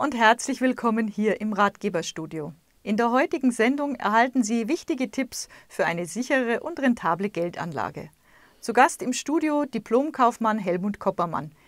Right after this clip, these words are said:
Inhaber der Koppermann Consult vierundzwanzig G M B H aus Wedel bei Hamburg. Er ist der Experte, wenn es um planmäßige Zusatzeinkünfte bei Kapitalerhalt geht. Hallo Herr Koppermann,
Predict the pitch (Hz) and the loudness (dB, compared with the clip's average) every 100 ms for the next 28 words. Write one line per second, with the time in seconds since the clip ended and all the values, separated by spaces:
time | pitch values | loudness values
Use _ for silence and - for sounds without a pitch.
0 | _ _ - 302 269 254 247 254 247 185 | _ _ -2 2 6 6 6 4 4 0
1 | - 247 269 226 202 202 208 185 180 190 | 2 2 4 4 4 0 -2 -4 2 2
2 | 208 - 339 339 - 233 233 220 - 208 | 2 -2 -4 -2 0 0 -2 -8 -6 -4
3 | 196 190 185 180 185 - - _ 233 262 | -2 0 0 0 -4 -10 -20 _ -2 -2
4 | - 185 190 180 202 175 160 139 - - | -2 -4 -4 -4 -4 -4 -6 -8 -12 -20
5 | _ _ _ - 240 254 - - 254 - | _ _ _ 2 2 2 -2 2 2 2
6 | 254 - 214 202 214 214 - - - 190 | -2 -2 2 2 2 -2 -6 -14 -4 -2
7 | 185 - 165 165 180 240 269 240 247 220 | -4 -6 -10 0 4 4 4 0 0 -4
8 | 214 - 311 294 254 - 214 208 214 202 | -6 -6 -2 -2 -2 -4 -4 -2 -4 -2
9 | 233 226 _ - 277 220 214 302 - 185 | -2 -4 _ 0 0 0 -4 -2 4 4
10 | 143 170 156 156 - - - _ _ _ | 4 -2 -6 -8 -8 -8 -10 _ _ _
11 | _ - 190 226 208 220 185 175 170 | _ -4 0 0 0 0 -2 -4 -6